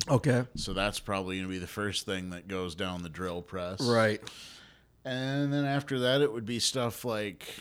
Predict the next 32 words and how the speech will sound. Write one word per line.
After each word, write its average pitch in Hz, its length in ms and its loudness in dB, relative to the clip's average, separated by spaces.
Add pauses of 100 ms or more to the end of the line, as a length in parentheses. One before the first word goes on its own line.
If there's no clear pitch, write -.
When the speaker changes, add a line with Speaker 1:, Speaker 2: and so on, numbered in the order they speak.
(320)
Speaker 2:
tuning 104 420 -2
peg 98 320 -4
holes 95 960 -6 (120)
and 82 560 -4
Speaker 1:
Okay. 85 240 -4 (720)
So 135 180 2
it's 117 140 2
a 98 140 -6 (300)
very 101 460 6
useful 95 320 -4
resource. 92 280 -2
Speaker 2:
It's 92 160 -2
an 98 220 -2
incredibly 92 600 0
useful 87 440 -4
resource. 87 880 -2
It's 92 300 -8
gonna 92 240 -6
beat 101 260 -6
the 98 80 -10
heck 101 260 -4
out 98 160 -2
of 92 120 -6
either 90 420 -6 (380)
trying 101 340 -2
to 87 80 -2
route 90 420 0
those 101 300 0
very 98 400 0
Speaker 1:
Yeah. 107 80 0
Speaker 2:
carefully 101 640 0 (100)
or 90 400 -4